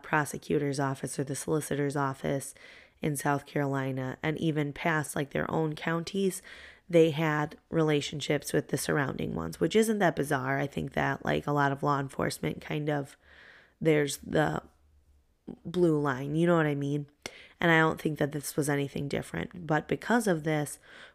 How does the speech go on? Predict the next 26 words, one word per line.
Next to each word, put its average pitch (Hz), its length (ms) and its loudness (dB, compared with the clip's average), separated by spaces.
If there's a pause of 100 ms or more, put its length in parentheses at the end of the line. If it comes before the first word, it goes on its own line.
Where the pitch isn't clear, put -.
when 147 260 0
this 226 260 0
murder 139 300 0
happened, 135 680 -4
and 151 120 2
I 151 100 4
don't 170 220 2
know 160 280 2
why 151 400 2
it 156 120 -2
wasn't 151 280 -2
the 147 80 0
same 151 280 -2
thing 147 280 -2
when 143 160 -2
Paul 147 260 0
had 147 140 0
his 143 100 -4
boating 151 460 0
accident 190 640 -2
and 147 100 -4
he 151 140 -4
was 143 160 -2
the 147 80 -6
one 147 120 -2
responsible, 160 760 -2